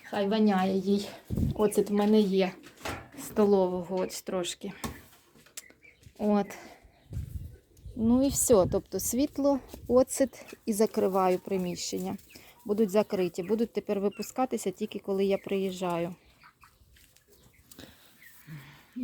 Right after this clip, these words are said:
Ось так. Що ви злякалися, мої крошечки? Злякались, мої хорошечки? Ні, ну без вигула, конечно, їм буде тяжко. Ви представте. Вони і так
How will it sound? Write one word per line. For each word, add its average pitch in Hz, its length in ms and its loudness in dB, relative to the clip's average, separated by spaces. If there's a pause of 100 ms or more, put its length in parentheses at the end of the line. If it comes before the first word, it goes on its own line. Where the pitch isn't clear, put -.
(140)
Ось - 240 -8
так. 175 340 -10 (540)
Що 262 280 2
ви 220 120 4
злякалися, 240 800 2
мої 240 320 6
крошечки? 247 880 0 (440)
Злякались, 247 760 0
мої 254 220 4
хорошечки? 240 1160 -2
Ні, 226 160 2
ну 214 100 4
без 208 240 0
вигула, 233 400 0
конечно, 214 500 -2
їм 202 200 -4
буде 196 260 -4
тяжко. 190 600 -10 (580)
Ви 214 200 -8
представте. - 840 -8 (1300)
Вони 220 260 2
і 214 40 0
так - 440 -6